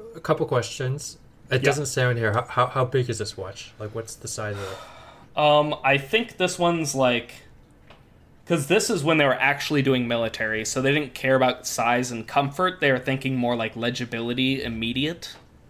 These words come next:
Speaker 2: you know?
Speaker 1: Uh, yeah, but at the same time, older watches were smaller, too. So
Speaker 2: Yeah, but, like,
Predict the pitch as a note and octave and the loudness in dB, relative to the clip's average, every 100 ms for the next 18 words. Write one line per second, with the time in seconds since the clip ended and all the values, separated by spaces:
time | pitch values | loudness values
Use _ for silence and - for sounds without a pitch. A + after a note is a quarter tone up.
0 | - C#3+ D#3 F3+ F#3+ E3+ D#3 - - F3 | -4 -2 -2 2 4 4 2 -2 0 2
1 | D#3 - F3+ D#3 - D3+ C#3 C3 C3 A#2 | 2 4 4 2 2 2 2 2 4 2
2 | A2 G#2+ G2+ - A2 F#2+ F#2 B2+ G2 - | 2 -2 -6 -6 -6 -6 -8 -8 -10 -12
3 | - _ _ - - C#3+ C3 - - D3 | -20 _ _ -20 -8 0 0 0 0 2
4 | C3+ C3 - | 4 2 -2